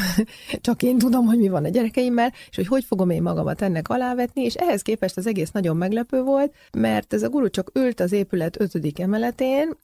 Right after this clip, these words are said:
és azon kívül, hogy tárgyalgatott, és ez az üzleti része az ő életének, nyilvánvalóan az az elmélete az egésznek, hogy ő egyéb nála nagyobb, de már nem élő guruknak az ereje által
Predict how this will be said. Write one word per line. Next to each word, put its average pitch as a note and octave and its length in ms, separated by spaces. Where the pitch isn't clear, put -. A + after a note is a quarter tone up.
és G3 380
azon F#3+ 260
kívül, E3+ 200
hogy E3+ 120
tárgyalgatott, E3+ 960
és F3 180
ez E3+ 100
az E3+ 120
üzleti D#3+ 300
része D#3+ 280
az D#3+ 100
ő D#3+ 100
életének, A3 520
nyilvánvalóan F#3+ 720
az F3+ 200
az D#3+ 120
elmélete D#3+ 560
az D#3 80
egésznek, F#3+ 460
hogy - 200
ő F3+ 240
egyéb F3 500
nála E3 360
nagyobb, F3 340
de D#3 120
már E3 180
nem F3+ 200
élő E3 380
guruknak F3+ 600
az D#3 360
ereje F3 340
által G3 640